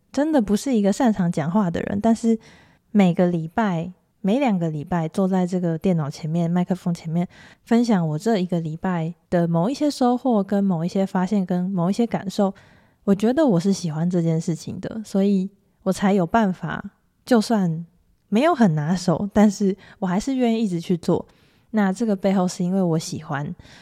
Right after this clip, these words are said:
所以我才能够坚持这样一集一集的分享下去。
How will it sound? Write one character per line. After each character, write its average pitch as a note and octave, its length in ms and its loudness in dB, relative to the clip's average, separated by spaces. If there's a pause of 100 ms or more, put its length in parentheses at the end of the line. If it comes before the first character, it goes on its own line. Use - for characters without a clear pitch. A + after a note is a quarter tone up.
(140)
所 G3 200 -2
以 G3 280 0 (280)
我 F3 100 -2
才 F3 200 -4
能 F3 220 -2
够 G3+ 360 0 (160)
坚 A#3+ 240 0
持 D#3+ 400 -4
这 G3 100 -4
样 F3+ 200 -2
一 A#3 100 -2
集 F3+ 120 -6
一 G#3 120 -2
集 E3+ 160 -8
的 E3 100 -2
分 F3 200 0
享 F3 120 -2
下 D#3 200 -4
去。 - 280 -10